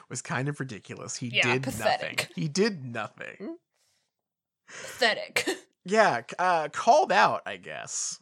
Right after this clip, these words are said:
Speaker 1: Uh, this, this, this Redditor is, is, uh, calling C nine on Cedric Diggory, Diggory here.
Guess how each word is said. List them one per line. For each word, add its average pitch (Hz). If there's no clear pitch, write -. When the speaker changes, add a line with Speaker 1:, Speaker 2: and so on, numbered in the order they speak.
Speaker 1:
Uh, 113
this, 127
this, -
this 123
Redditor 160
is, 123
is, 113
uh, 107
calling 135
C 196
nine 147
on 117
Cedric 131
Diggory, 117
Diggory 101
here. 135